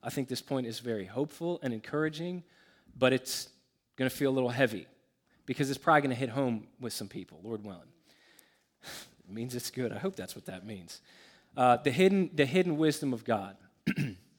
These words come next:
One of the things that students of the Bible have pointed out about the book of Ruth, w-, specifically when you hold it up and compare it to other books in the Old Testament,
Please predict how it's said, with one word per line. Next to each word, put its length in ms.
One 200
of 60
the 100
things 300
that 120
students 440
of 80
the 60
Bible 400
have 120
pointed 340
out 160
about 380
the 60
book 240
of 140
Ruth, 460
w-, 220
specifically 600
when 140
you 100
hold 220
it 80
up 140
and 100
compare 400
it 140
to 180
other 200
books 320
in 40
the 80
Old 220
Testament, 500